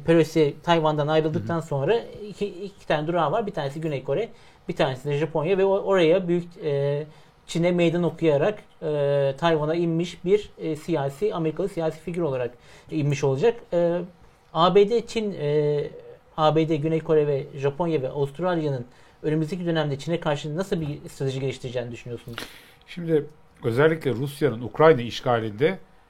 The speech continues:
Speaker 2: her ne kadar A B D ve müttefikleri Ukrayna'ya destek verse de, e, psikolojik anlamda bir sıkıntı yaşadılar. Yani evet, Ukrayna, her seferinde şu cevabı verdiler. "Ya Ukrayna nato üyesi değil ki." Tamam, biliyoruz.
Speaker 1: Evet.
Speaker 2: Ama Ukrayna,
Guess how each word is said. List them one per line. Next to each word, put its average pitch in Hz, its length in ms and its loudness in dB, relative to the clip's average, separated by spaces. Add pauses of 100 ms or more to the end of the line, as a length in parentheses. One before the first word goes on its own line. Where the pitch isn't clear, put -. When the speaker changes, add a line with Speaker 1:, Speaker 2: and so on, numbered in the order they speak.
Speaker 2:
her 190 300 2
ne - 100 -4
kadar 101 320 -6
A 120 240 4
B 123 160 0
D 139 140 4
ve 120 80 0
müttefikleri 110 640 -4 (500)
Ukrayna'ya 127 520 4
destek 117 400 -2
verse 123 320 0
de, 147 160 -2 (600)
e, 117 320 0
psikolojik 151 640 -2
anlamda 117 560 -2 (380)
bir - 220 -2
sıkıntı 135 400 -4
yaşadılar. 98 640 -4
Yani 110 340 -4
evet, 110 300 0
Ukrayna, 104 520 0 (180)
her 147 140 4
seferinde 147 320 0
şu 139 120 -4
cevabı 117 320 6
verdiler. 98 260 0
"Ya 110 100 -2
Ukrayna 127 340 2
nato 123 240 -2
üyesi 104 260 -4
değil 117 140 -4
ki." 104 80 -10
Tamam, 110 280 0
biliyoruz. 120 320 0 (260)
Speaker 1:
Evet. 127 100 -8 (140)
Speaker 2:
Ama 120 200 -2
Ukrayna, 123 520 4